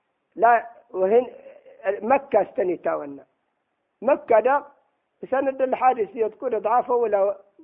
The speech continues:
ولا الصوحي. إيها الآثار يض-، إيها أسنتا أين مهلاً بتين أما س-، نروري نكر.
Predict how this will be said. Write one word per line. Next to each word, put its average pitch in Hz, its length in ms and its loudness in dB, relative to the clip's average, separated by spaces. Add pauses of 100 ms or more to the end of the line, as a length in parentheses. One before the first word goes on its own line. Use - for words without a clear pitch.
(300)
ولا 196 200 0
الصوحي. 247 520 -4 (600)
إيها 240 520 2 (600)
الآثار 214 500 4
يض-، 208 340 0 (460)
إيها 196 440 2
أسنتا 196 580 -4 (140)
أين 180 300 -2
مهلاً 170 320 -6 (1300)
بتين 196 460 -2 (260)
أما 180 280 -2
س-، 180 420 -18
نروري 165 420 -2
نكر. - 320 -10